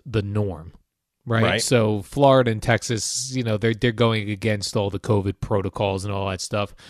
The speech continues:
Speaker 1: So you mentioned that the Texas Rangers had a full stadium yesterday, and the Texas governor, his name is Greg Abbott, he had, uh, backed out of throwing out the first pitch in yesterday's game. Uh, he was citing M L B's decision to move the All-Star game out of Georgia.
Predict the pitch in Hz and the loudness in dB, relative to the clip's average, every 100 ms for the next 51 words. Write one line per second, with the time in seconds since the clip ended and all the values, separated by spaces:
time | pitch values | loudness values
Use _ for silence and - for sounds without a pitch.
0 | - - - 143 131 131 139 139 135 120 | -20 -18 2 6 6 6 4 2 2 2
1 | 110 113 135 117 120 - 113 107 107 107 | 0 0 0 0 0 0 0 -2 -4 -2
2 | 107 - 123 110 - 113 107 107 104 107 | -2 0 -2 -2 0 0 2 -2 0 2
3 | 104 - 107 95 92 - - - - - | 2 0 -2 -2 -4 -6 -14 -20 -20 -6
4 | 120 120 117 110 - 151 - 135 107 139 | 0 2 0 -4 2 2 2 -2 2 4
5 | 170 180 107 73 117 117 117 107 104 95 | 6 4 -2 -6 -4 -4 0 0 0 -4
6 | - 110 98 104 104 110 92 - _ _ | 0 2 2 0 0 0 -2 -8 _ _
7 | - - _ _ - 147 147 123 127 127 | -20 -20 _ _ -2 0 0 0 2 2
8 | 120 120 117 104 131 131 - 135 127 117 | 2 0 -2 2 2 2 2 2 2 0
9 | 131 123 117 117 - - 131 123 - - | 2 2 2 0 -2 -2 -2 -2 -2 0
10 | 165 - 104 98 92 - 87 87 - 98 | 0 -2 -4 -4 -4 -6 -6 -6 -6 -8
11 | 85 85 104 - _ _ _ _ _ _ | -10 -12 -14 -16 _ _ _ _ _ _
12 | - 104 101 120 117 - 143 123 117 117 | -4 -2 0 0 -2 0 2 2 2 0
13 | 117 113 113 110 - 107 123 107 110 104 | 0 0 0 -2 -4 -4 -2 -2 -4 -4
14 | 104 104 107 104 104 - 104 101 98 95 | -4 -4 0 0 0 -2 -4 -4 -4 -6
15 | 92 92 131 123 104 80 | -6 0 2 2 0 -8